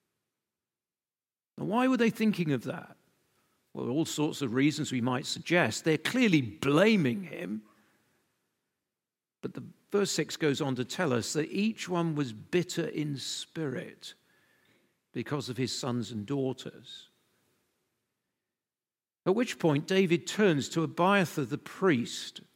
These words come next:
and says to him, "Bring me the ephod." Now, we don't quite know what the ephod was, and I think for very good reasons, but it was something that was worn, usually on the high priest's chest, and, uh,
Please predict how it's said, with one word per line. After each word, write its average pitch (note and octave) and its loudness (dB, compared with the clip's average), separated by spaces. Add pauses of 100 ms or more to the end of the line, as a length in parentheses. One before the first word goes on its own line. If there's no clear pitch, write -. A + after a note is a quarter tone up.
(640)
and D3 -2
says B3 2
to D#3 0
him, C#3+ 4
"Bring G#3+ 6
me E3 8
the G3 8
ephod." F3 2 (120)
Now, C#3 -6
we D#3 0
don't A3 -2
quite G#3 0
know B2+ 2 (360)
what D#3+ 2
the D3 2
ephod C3 -2
was, C#3 0
and C#3+ -2
I B2+ 0
think A3+ 0
for D#3+ -12
very C3+ 0
good A#2+ -4
reasons, C#3+ 0 (340)
but D#3+ 2
it F#3+ 4
was - 0
something F#3+ 0
that C#3+ 2
was D3+ 2
worn, C#3+ 6
usually C#3+ -2 (140)
on C#3 -2
the B2+ -2
high C#3 0
priest's - -4 (340)
chest, - -4 (320)
and, C3+ 0
uh, C3+ 6